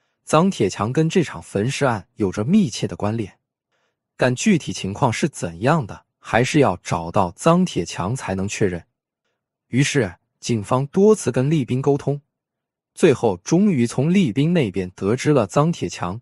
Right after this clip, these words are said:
最近居住的一个出租屋。经过观察，警方在屋内的卫生间里发现了死者遗留的血迹。不过，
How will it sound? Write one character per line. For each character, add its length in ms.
最 220
近 300
居 240
住 180
的 100
一 140
个 140
出 200
租 160
屋。 220
经 200
过 140
观 180
察， 320
警 240
方 200
在 260
屋 180
内 120
的 120
卫 180
生 220
间 240
里 180
发 260
现 180
了 140
死 380
者 280
遗 200
留 160
的 80
血 200
迹。 260
不 160
过， 160